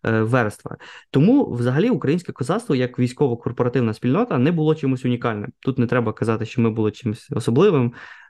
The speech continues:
е, винятковим. Схожі спільноти повиростали у всіх європейських точках протистояння Османській імперії.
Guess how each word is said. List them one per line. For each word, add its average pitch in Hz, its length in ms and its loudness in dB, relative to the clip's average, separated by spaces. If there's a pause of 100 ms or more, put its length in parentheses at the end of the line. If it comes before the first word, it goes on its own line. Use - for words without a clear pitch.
(100)
е, 107 420 -2
винятковим. 151 640 0 (680)
Схожі 151 340 2
спільноти 151 440 0
повиростали 127 760 0 (160)
у 135 60 -2
всіх 190 460 -2
європейських 127 600 -2
точках 139 520 -4 (380)
протистояння 127 680 2
Османській 113 460 -2
імперії. 110 480 -2